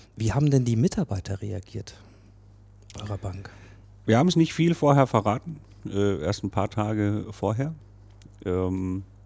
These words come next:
Speaker 2: ich wünsch mir immer, dass wir Dinge machen, die nicht gleichgültig lassen. Das ist für mich das Wichtige. Ich kann absolut gut damit leben, wenn Leute sagen, „Das gefällt mir nicht, das mag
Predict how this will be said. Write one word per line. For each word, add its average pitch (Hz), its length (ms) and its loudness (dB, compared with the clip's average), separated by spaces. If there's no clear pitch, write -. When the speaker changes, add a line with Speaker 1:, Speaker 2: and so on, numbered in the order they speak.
Speaker 2:
ich 135 240 -4
wünsch 143 320 4
mir 143 220 6
immer, 147 540 6
dass - 280 -2
wir 117 100 2
Dinge 120 320 2
machen, 113 520 2
die 117 480 0
nicht 117 380 0
gleichgültig 85 580 0
lassen. - 280 -10
Das 139 200 4
ist 123 60 -6
für - 120 -4
mich 87 140 -6
das - 220 -10
Wichtige. - 340 -16
Ich - 300 -10
kann 101 300 -2
absolut 113 420 -2
gut 113 180 -4
damit 107 240 0
leben, 104 360 0
wenn 101 100 0
Leute 98 260 0
sagen, 98 200 0
„Das 95 120 0
gefällt 98 360 -4
mir 95 80 0
nicht, 95 200 -2
das 90 140 -2
mag 95 160 -2